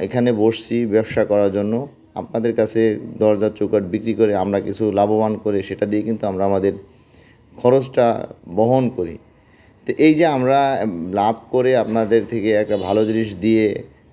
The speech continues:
আমরা আমাদের ব্যয়টা নির্বাহ করি, আমরা কিন্তু চাই আপনারা ভালো জিনিসটা ব্যবহার করেন। অনেক সময় যে বিষয়টা হয়ে দাঁড়ায়, আপনারা অতিরিক্ত দামাদামি করতে গিয়ে,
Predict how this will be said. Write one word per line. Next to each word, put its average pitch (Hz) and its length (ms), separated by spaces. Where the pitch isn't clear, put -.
আমরা 101 240
আমাদের 101 300
ব্যয়টা 98 300
নির্বাহ 107 400
করি, 101 320
আমরা 120 220
কিন্তু 120 200
চাই 110 320
আপনারা 107 320
ভালো 90 280
জিনিসটা 101 500
ব্যবহার 110 400
করেন। 82 240
অনেক 127 280
সময় 147 320
যে 117 160
বিষয়টা 123 440
হয়ে 107 240
দাঁড়ায়, 127 360
আপনারা 113 360
অতিরিক্ত 117 520
দামাদামি 113 560
করতে 107 380
গিয়ে, 127 320